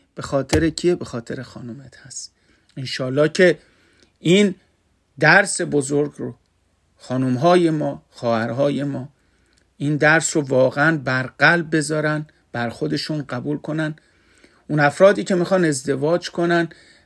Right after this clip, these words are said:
به هشم تفیلا بخونن که: "هشم، قسمت من مردی باشه که بتونیم با هم دیگه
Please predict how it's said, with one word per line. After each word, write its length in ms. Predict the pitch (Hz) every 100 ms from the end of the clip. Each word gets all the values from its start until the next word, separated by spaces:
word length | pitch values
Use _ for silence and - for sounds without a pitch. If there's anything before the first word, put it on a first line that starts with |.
| _
به 100 | 160
هشم 340 | 165 175 220 220
تفیلا 400 | 185 156 170 170
بخونن 400 | 175 - 170 165
که: 140 | 165
"هشم، 360 | 170 - 180 156 - - _ -
قسمت 480 | 156 - 196 220 220
من 280 | 208 208 202
مردی 540 | 185 190 240 226 214
باشه 340 | 196 196 196
که 140 | 196 180
بتونیم 480 | 185 185 202 202 165
با 140 | 165
هم 200 | 160 165
دیگه 360 | 165 160 214